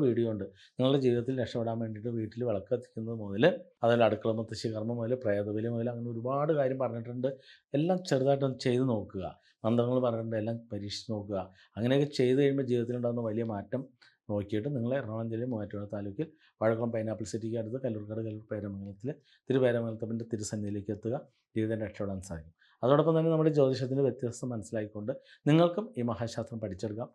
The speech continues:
ഓൺലൈൻ ക്ലാസ് ഉടൻ ആരംഭിക്കുന്നുണ്ട്. താല്പര്യമുള്ള പേരുകൾ രജിസ്റ്റർ ചെയ്യുക. അതുപോലെ നമ്മുടെ ശിക്ഷണങ്ങൾ കേരളത്തിൽ അങ്ങോളം ഇങ്ങോളം ജ്യോതിശാലകൾ ആരംഭിച്ചിട്ട് നിങ്ങൾക്ക് അവരിലൂടെയും ഇവിടെ വന്ന് ഏതൊരു കാര്യങ്ങൾക്കും പരിഹാരം തേടുവാൻ സാധിക്കും.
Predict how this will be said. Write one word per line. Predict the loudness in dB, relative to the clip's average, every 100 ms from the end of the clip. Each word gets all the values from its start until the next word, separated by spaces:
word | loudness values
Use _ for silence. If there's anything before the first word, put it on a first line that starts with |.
| _ _
ഓൺലൈൻ | -2 0 0
ക്ലാസ് | -4 -4 -8 -4
ഉടൻ | -2 -2
ആരംഭിക്കുന്നുണ്ട്. | -4 -6 -8 -8 -8 -6
താല്പര്യമുള്ള | -6 -6 -8 -8
പേരുകൾ | -10 -10 -8
രജിസ്റ്റർ | -10 -10 -6
ചെയ്യുക. | -4 -4 -8 -20 -4 2
അതുപോലെ | 4 6
നമ്മുടെ | 4 2 -2
ശിക്ഷണങ്ങൾ | -4 -4 -6 -4
കേരളത്തിൽ | -2 -2 -2 -6
അങ്ങോളം | -6 -6 -4
ഇങ്ങോളം | -4 -6 -8 -20 -14 0
ജ്യോതിശാലകൾ | 2 2 0 0 0 -2
ആരംഭിച്ചിട്ട് | -2 -2 -4 -2
നിങ്ങൾക്ക് | -2 0 0
അവരിലൂടെയും | 2 2 4 2 -2 -12 0
ഇവിടെ | 6 6
വന്ന് | 6 2 0
ഏതൊരു | 0 0
കാര്യങ്ങൾക്കും | -2 -4 -8 -6
പരിഹാരം | -6 -4 -4 -4
തേടുവാൻ | -4 -4 -4 -2
സാധിക്കും. | 0 0